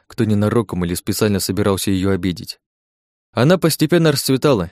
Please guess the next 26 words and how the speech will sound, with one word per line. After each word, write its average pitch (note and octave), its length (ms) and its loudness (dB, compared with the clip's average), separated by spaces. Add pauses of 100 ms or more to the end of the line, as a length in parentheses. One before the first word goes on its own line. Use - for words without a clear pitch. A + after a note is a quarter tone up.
и, G2+ 100 -2
будучи B2+ 340 0
не A#2 120 0
замордованной A2 640 2
с - 100 -6
юного A2+ 280 0
возраста G2+ 500 0
тяжёлой G2+ 380 0
работой G2 520 -2 (280)
и G2+ 80 0
ранним G#2+ 320 2
деторождением, G#2 800 0 (120)
расцвела A2 460 0
в - 60 -10
полной G#2 260 -2
мере. F2 320 -4 (680)
Сейчас E3+ 380 2
она D3 180 4
стала D3+ 260 4
стройной C#3+ 400 2
и - 20 2
высокой B2 400 0
девушкой, A2+ 540 0
гибкой, A2+ 420 -2
как G#2+ 200 -4
лоза, G#2 360 0